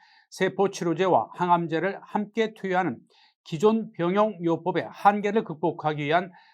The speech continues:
세포 기반의 융합 치료제 개발 플랫폼으로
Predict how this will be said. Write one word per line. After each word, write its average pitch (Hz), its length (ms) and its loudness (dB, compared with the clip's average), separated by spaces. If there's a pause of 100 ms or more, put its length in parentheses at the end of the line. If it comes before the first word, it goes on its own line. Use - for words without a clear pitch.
세포 208 420 -4
기반의 175 460 2
융합 175 380 4
치료제 208 460 -4
개발 175 340 0
플랫폼으로 170 760 -2